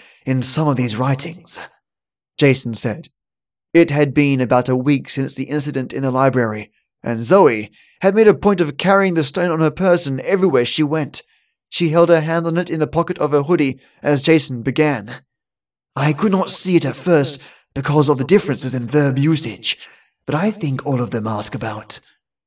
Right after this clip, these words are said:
He paused, trying to find the right words in English. "Being consumed, or erased, somehow. Both." She scooted close to him,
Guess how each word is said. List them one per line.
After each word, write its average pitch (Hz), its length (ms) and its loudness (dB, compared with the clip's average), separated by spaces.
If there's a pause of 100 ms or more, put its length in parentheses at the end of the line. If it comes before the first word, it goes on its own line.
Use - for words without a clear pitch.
(200)
He 165 140 6
paused, 135 680 2
trying 143 220 -2
to 127 60 0
find 143 260 -2
the 123 60 -2
right 123 200 2
words 123 340 0
in 139 220 -2
English. 131 500 -4 (520)
"Being 160 360 2
consumed, 131 840 -2 (600)
or 139 480 6
erased, 147 760 0 (240)
somehow. 127 800 -4 (640)
Both." 165 500 -6 (1120)
She 202 280 2
scooted 143 600 0
close 160 280 4
to 113 140 -10
him, - 180 -16